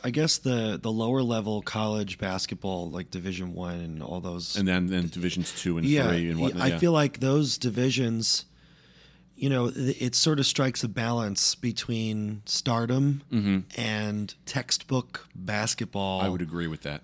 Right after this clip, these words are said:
Speaker 2: I would agree.
Speaker 1: playing. You know, you, you don't see the grandstanding
Speaker 2: Right.
Speaker 1: you would in the upper leagues.
Speaker 2: No, I would agree with that. I would agree
Speaker 1: So,
Speaker 2: with that.
Speaker 1: I, I don't know. I don't watch it very often either.
Speaker 2: Right.
Speaker 1: For, for,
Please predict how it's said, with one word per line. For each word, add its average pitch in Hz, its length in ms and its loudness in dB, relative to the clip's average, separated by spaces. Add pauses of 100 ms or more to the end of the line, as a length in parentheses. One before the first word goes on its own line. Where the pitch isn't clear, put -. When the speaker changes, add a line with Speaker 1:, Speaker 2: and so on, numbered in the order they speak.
(180)
Speaker 2:
I 87 100 -6
would 82 100 -2
agree. 80 100 -2
Speaker 1:
playing. 104 540 0
You 117 160 0
know, 117 140 0
you, 104 300 -4
you 127 160 0
don't 127 280 0
see 120 240 2
the 110 100 -2
grandstanding 98 840 -2
Speaker 2:
Right. 85 80 0
Speaker 1:
you 95 80 -2
would 95 180 -4
in 95 100 -4
the 92 120 -4
upper 92 260 -6
leagues. 85 460 -8
Speaker 2:
No, 127 80 0
I 143 100 0
would 160 120 -2
agree 82 200 -4
with 71 140 -10
that. 73 260 -10
I 90 60 -8
would 95 120 -6
agree - 140 -8
Speaker 1:
So, 92 140 -8
Speaker 2:
with - 20 -4
that. 65 140 -4 (180)
Speaker 1:
I, 127 300 0
I 135 40 2
don't 131 100 2
know. 110 40 0
I 123 220 2
don't 170 180 6
watch 143 300 2
it 135 120 0
very 120 200 0
often 113 360 -2
either. 113 420 -2
Speaker 2:
Right. 80 200 -2 (260)
Speaker 1:
For, 117 240 -4 (140)
for, 110 300 -6